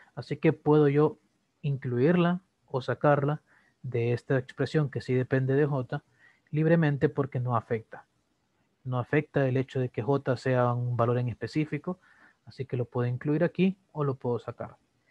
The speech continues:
Y de ahí es el hecho de que sean iguales, porque resulta que en todo lo que hice yo me puedo regresar con las mismas ideas. ¿Por qué?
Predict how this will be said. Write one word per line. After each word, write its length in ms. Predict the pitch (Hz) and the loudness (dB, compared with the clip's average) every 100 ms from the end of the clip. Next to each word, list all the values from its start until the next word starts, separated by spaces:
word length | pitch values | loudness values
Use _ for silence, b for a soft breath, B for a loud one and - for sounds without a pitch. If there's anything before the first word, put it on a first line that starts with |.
| _ - | _ -8
Y 120 | 131 | -2
de 60 | |
ahí 140 | 123 131 | 0 2
es 80 | 135 | 0
el 100 | 139 | 0
hecho 220 | 143 151 | 0 0
de 100 | 131 | -2
que 120 | - | -2
sean 260 | - 123 117 | -4 -4 -4
iguales, 440 | 127 180 139 117 B B - | 2 2 2 -2 B B 0
porque 320 | 165 170 170 | 0 2 2
resulta 500 | 160 151 165 151 151 | 4 4 2 0 0
que 260 | - 151 156 _ _ _ _ _ _ _ _ _ _ _ _ | 0 -2 -2 _ _ _ _ _ _ _ _ _ _ _ _
en 180 | 135 120 | -8 -8
todo 260 | - 151 151 | 0 4 4
lo 120 | 135 | 2
que 140 | - | 0
hice 360 | 139 131 - 131 _ _ _ | 0 0 -4 -8 _ _ _
yo 120 | 120 | -8
me 80 | 117 | -8
puedo 280 | - 120 117 | -4 -4 -2
regresar 580 | 113 117 127 135 143 - _ _ _ _ _ _ _ - | -2 -4 0 0 0 -4 _ _ _ _ _ _ _ -6
con 160 | 139 | -2
las 100 | 127 | -2
mismas 300 | 120 120 123 | -2 -4 -4
ideas. 500 | 113 110 113 - - _ _ _ _ _ _ _ _ | -4 -4 -4 -8 -20 _ _ _ _ _ _ _ _
¿Por 180 | 113 | -12
qué? 260 | - 175 135 | 0 0 0